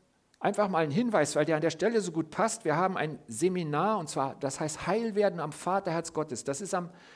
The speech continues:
dreißigsten April von vierzehn Uhr dreißig bis einundzwanzig Uhr hier im Haus. Und ich lade dich herzlich ein, dass du da dabei bist, dass du dich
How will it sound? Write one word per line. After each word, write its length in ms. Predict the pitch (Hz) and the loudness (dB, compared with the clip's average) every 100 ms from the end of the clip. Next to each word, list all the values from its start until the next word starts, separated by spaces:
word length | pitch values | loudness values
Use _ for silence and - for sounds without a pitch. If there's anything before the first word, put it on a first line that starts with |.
| - - - | -20 -4 0
dreißigsten 580 | 151 240 240 196 - | 4 4 2 -4 -2
April 560 | 185 165 - 196 220 220 - - _ - | 0 -2 4 6 6 4 -6 -20 _ -6
von 160 | 160 | -4
vierzehn 380 | - 214 208 190 | 0 0 0 0
Uhr 100 | 160 | 2
dreißig 360 | 156 165 170 151 | 4 4 2 -4
bis 140 | 156 | -4
einundzwanzig 720 | - 156 165 160 151 - - | -2 -2 -2 -4 -6 -8 -6
Uhr 140 | 170 156 | -2 -2
hier 260 | 127 226 | 0 0
im 140 | 175 139 | 0 2
Haus. 420 | 160 220 220 - - - - | 2 2 -4 -12 -18 -20 -8
Und 200 | - 160 | -4 -4
ich 120 | 151 | 0
lade 240 | 143 185 190 | 4 4 2
dich 120 | 151 | -2
herzlich 360 | 147 - 156 - | -2 -2 -4 0
ein, 140 | 190 | 0
dass 160 | 180 170 | 0 -2
du 60 | |
da 100 | 156 | 0
dabei 420 | 151 143 147 190 | 2 4 4 2
bist, 240 | 214 131 - | 2 -2 -6
dass 120 | 147 | -6
du 80 | 143 | -6
dich 260 | 151 151 | -6 -8